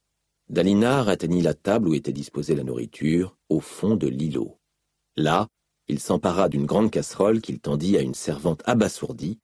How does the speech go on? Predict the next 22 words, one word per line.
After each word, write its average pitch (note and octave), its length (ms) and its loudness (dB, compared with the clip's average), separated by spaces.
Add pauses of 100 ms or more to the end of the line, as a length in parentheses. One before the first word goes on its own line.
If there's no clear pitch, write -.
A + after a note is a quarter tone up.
(440)
puis F3+ 280 -2
se - 180 -4
hissa F3+ 320 0
sur - 160 -4
la D2+ 100 -2
table. - 520 -14 (840)
Il E3+ 140 2
posa C#3 380 4
une B2+ 120 6
main D3 180 4
sur D#3+ 200 0
le D3+ 100 4
piquet - 380 0
qui A2 140 -4
soutenait F2 400 2
la D#2+ 100 4
lanterne D#2+ 380 2
à C#2+ 40 2
côté - 240 -4
de A#1 80 -4
la G1+ 120 -6
table A2+ 480 0